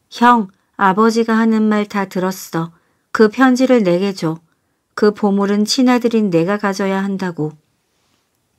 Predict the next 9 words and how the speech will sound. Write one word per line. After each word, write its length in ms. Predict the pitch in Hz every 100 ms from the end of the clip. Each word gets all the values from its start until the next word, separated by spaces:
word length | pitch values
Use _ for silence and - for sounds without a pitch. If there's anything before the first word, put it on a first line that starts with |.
| _ _ _ _
"좋아, 460 | - 202 202 220 196 _ _ _
난 280 | - 208 220
재산에 560 | 220 190 190 220 226 202
욕심이 420 | 160 - 208 208
없으니까 760 | 160 - 208 190 190 208 214 208 _ _ _
내가 320 | 185 190 226
가져." 440 | 233 180 170 165 165 _ _ _ _ _ _ _ _ _ -
부자의 540 | 220 214 226 214 214
친아들은 920 | 214 240 220 214 208 180 180 180 180